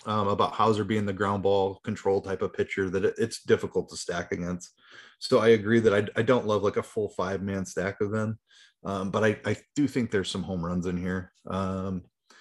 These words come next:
the, another problem, though, that, like, we've talked about with Atlanta and Boston were two, um, expensive home runs that, that we're looking for. It's the Vlad, the Bichette, Teoscar that, that we're looking to play in this spot.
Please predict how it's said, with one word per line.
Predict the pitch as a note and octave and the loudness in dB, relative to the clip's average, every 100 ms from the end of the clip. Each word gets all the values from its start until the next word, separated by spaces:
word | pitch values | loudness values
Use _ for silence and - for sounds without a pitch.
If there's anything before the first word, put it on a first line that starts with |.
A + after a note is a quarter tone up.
| _ _ _ _ - | _ _ _ _ 6
the, | A#2 - - - | 6 6 -6 2
another | A#2 A2 A2 | 6 8 6
problem, | - G#2 G2 G2+ | 6 0 0 -2
though, | G2 G2 | -2 0
that, | F#2+ F#2+ - - | -2 -4 -6 -8
like, | B2+ _ _ - | -8 _ _ -6
we've | G2+ | -6
talked | - G2 - | -2 -4 0
about | F#2+ F2+ | 2 2
with | F#2 | 4
Atlanta | G2+ - G2+ F#2+ G2 F#2+ F#2+ | 2 2 -2 0 0 0 -2
and | F2+ | 0
Boston | E2+ A2 - G2 | 0 -2 -2 -2
were | F#2 | -2
two, | - G2 G2 - _ _ _ | -2 0 0 -2 _ _ _
um, | - G2+ G2 G2+ | -6 -4 -2 -4
expensive | - C#3 C3+ G2+ | -2 0 2 0
home | F2 E2+ | 0 -4
runs | F2 F2 | -2 -2
that, | F#2+ F#2+ G2 | 0 -2 0
that | F#2+ | 0
we're | F2+ | 0
looking | F2 F#2 | -2 -6
for. | - F2+ | -4 -2
It's | G2 - | -2 0
the | A#2+ | 0
Vlad, | G2+ G2+ G2+ G2+ G2 | 2 2 4 2 -2
the | |
Bichette, | F2+ F#2+ - G2+ G2 - - | -4 -4 0 0 -2 -6 -4
Teoscar | A2+ F#2+ G2 - G#2 G2 | -2 0 -2 -4 -2 -2
that, | F#2+ - | -2 0
that | A2+ | 2
we're | G2+ G#2 | 4 4
looking | G#2 A2 G2 | 2 0 -2
to | F#2 | -4
play | - A2 G#2 G2 F#2+ | 2 4 4 2 -2
in | G2+ F#2+ | -8 -6
this | F2+ | -6
spot. | - F2+ E2+ G2+ | -4 -2 -2 -6